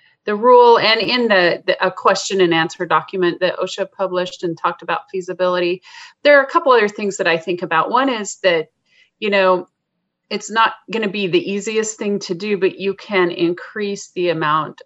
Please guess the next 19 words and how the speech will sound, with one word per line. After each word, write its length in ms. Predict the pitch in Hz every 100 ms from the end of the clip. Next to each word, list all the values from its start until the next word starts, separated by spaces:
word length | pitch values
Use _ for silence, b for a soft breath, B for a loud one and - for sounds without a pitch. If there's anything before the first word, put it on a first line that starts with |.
| 175
of 300 | 160 156 151
respiratory 520 | 147 - 165 - -
protection 680 | - 156 - 135 - 233 226
that 160 | 226
people 280 | - 233 233
are 140 | 220 214
wearing, 260 | 208 208
for 140 | 214 202
example. 500 | 196 185 190 - 190
So 200 | - 170
going 340 | 170 165 165
from 460 | 170 165 156 160 - B B B B
a 100 | 175
face 340 | 160 156 170 -
covering 840 | - 175 180 175 170 165 165 160 -
or 160 | 160 160
mask 480 | 160 151 156 - -
to 200 | 185 160 -
a, 300 | 156 151 151